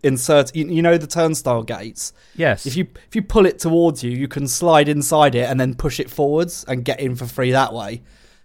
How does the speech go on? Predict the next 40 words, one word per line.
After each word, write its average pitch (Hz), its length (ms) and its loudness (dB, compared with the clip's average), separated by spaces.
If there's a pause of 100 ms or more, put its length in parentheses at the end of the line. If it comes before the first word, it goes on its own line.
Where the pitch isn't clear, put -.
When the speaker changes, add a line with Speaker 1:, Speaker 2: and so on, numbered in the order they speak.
(100)
Speaker 1:
Um, 120 400 2
and 135 140 2
I - 20 4
once 135 220 2
had 139 100 -2
a 123 60 -2
guy, 123 220 0
I 123 40 0
think 180 240 -6
it - 80 -4
was 120 220 -4
at 123 180 -2 (480)
Liverpool 123 440 0
Street, 117 260 -8
say, 120 320 -2 (340)
"Did 123 160 -4
you 117 80 -6
pay 120 480 2
to 135 140 -8
use 127 100 -2
the 127 100 -2
loo?" 131 160 2
And 113 80 -2
I 120 40 -2
was 120 80 -4
like, 127 200 0 (380)
"No." 175 400 -2 (1000)
And 123 200 4
then 127 80 4
that 135 180 4
Speaker 2:
Oh. - 20 -6
Speaker 1:
was 123 140 -4
pretty 135 200 -2
much 139 180 0
the 147 80 2
end 143 100 4
of 143 60 0
that 139 160 4
<laughs> - 60 -4
conversation, 143 680 0